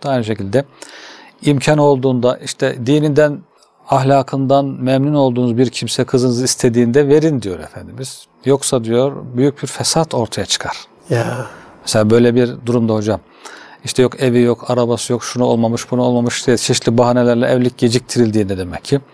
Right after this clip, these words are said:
Speaker 1: Ee, yok işte şunlar olmadığı için ona vermiyorum gibi böyle evlilik işleri aksatıldığında büyük bir fesat ortaya çıkacağını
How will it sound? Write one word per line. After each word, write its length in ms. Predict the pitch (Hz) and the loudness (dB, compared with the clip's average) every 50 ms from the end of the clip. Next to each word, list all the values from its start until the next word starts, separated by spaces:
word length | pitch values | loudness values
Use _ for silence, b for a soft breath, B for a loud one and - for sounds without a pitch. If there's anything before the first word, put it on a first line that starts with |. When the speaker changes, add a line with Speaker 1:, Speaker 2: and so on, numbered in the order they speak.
| B B B B B B B B B B B B B B B B _ _ - - | B B B B B B B B B B B B B B B B _ _ -6 -2
Speaker 1:
Ee, 60 | 120 | 0
yok 340 | 113 110 113 123 139 135 - | 2 2 4 4 2 0 -2
işte 320 | - - - - 131 127 131 - - | -6 -8 -2 -2 -2 -2 -2 -6 -8
şunlar 380 | - - - 143 135 131 131 131 | -8 -4 -2 0 2 4 4 4
olmadığı 280 | 131 123 120 120 113 | 4 2 2 0 0
için 180 | 117 - - 127 | -2 -4 -4 -4
ona 180 | 127 123 117 110 | -2 0 2 2
vermiyorum 460 | 117 117 113 110 110 107 107 104 101 | 4 2 2 2 0 0 0 -2 0
gibi 260 | 101 110 107 113 113 - _ B B B B B B B B B B B _ _ _ - | 0 2 2 0 0 -2 _ B B B B B B B B B B B _ _ _ 0
böyle 160 | 143 139 135 143 | 2 4 4 4
evlilik 280 | 143 135 139 131 - | 4 4 2 0 -2
işleri 420 | - - - - 147 135 135 139 139 | -6 -8 -2 0 2 2 2 2 2
aksatıldığında 840 | - 139 - - - 139 - - 131 113 113 117 110 110 143 160 | 0 -2 0 0 -2 -2 0 -2 -2 0 0 0 0 0 0 2
büyük 240 | 147 156 165 156 - | 2 2 0 0 -2
bir 40 | 156 | -8
fesat 420 | - - 147 127 - - 185 - | -6 -4 -4 -2 0 0 0 0
ortaya 340 | 147 135 127 - - - 117 | 0 -2 -2 -2 -4 -6 -4
çıkacağını 560 | 113 - - - 113 104 110 110 107 104 104 | -4 -4 -4 -2 -2 0 0 0 0 -2 -4